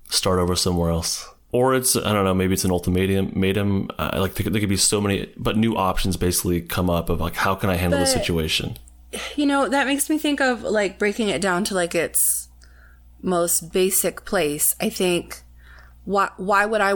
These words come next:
Speaker 2: me as a person, why would I wanna change another person? Something about them triggers me in some way, a small way, a big way, whatever.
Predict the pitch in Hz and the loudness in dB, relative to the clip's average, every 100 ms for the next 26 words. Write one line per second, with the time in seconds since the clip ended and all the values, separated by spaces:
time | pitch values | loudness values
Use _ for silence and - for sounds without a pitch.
0 | 196 - 202 208 196 170 175 - - - | -2 -4 0 2 2 0 -2 -8 -16 -8
1 | 175 185 190 170 175 170 175 190 175 175 | -4 -2 -2 0 0 0 0 2 0 0
2 | 165 170 175 165 160 170 180 165 160 160 | 0 0 0 0 0 2 2 0 0 -6
3 | - - - 165 165 147 139 160 - - | -16 -14 -4 -2 0 -2 -2 -6 -10 -20
4 | - - - - - 220 226 208 190 - | -20 -20 -8 -2 0 0 0 0 0 0
5 | 185 175 214 185 170 185 175 165 160 165 | 0 0 -2 -2 -2 0 0 0 0 0
6 | 165 123 147 - 165 - 165 170 175 170 | 0 -2 -4 -4 -2 0 0 2 2 0
7 | - 165 170 156 160 156 156 160 - - | -2 -4 -4 -2 0 0 0 -4 -12 -20
8 | - - - 175 165 151 139 156 | -20 -18 -6 -2 0 -2 -4 -8